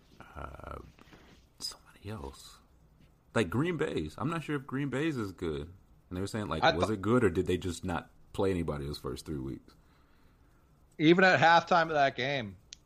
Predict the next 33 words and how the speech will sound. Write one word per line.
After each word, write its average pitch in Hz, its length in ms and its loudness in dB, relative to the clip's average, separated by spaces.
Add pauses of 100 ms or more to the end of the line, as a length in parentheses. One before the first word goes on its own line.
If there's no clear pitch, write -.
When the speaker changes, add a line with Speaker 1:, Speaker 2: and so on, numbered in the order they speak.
(560)
Speaker 2:
'cause 135 120 -2
it 123 100 -2
was, 123 220 -4
it 131 80 0
was, 110 420 -2
uh, 117 520 6 (180)
Steve 135 360 2
Palazzolo, 117 720 6
the 101 100 -4
P 113 160 2
F 107 120 0
F 113 180 4
guy, 101 200 6
who 98 80 4
posed 107 380 6
that 98 160 4
question. 101 540 4 (360)
Speaker 1:
Hmm. 78 340 -4
Speaker 2:
Uh, 95 600 6 (240)
and 110 120 6
I 123 140 6
quote 135 360 4
tweeted 113 280 4
it. 110 160 4
I 107 100 8
was 107 200 2
like, 104 260 4
"I 117 80 6
think 165 180 4
it's 160 120 4
still 147 220 6
good." 127 400 4
Like, 117 380 2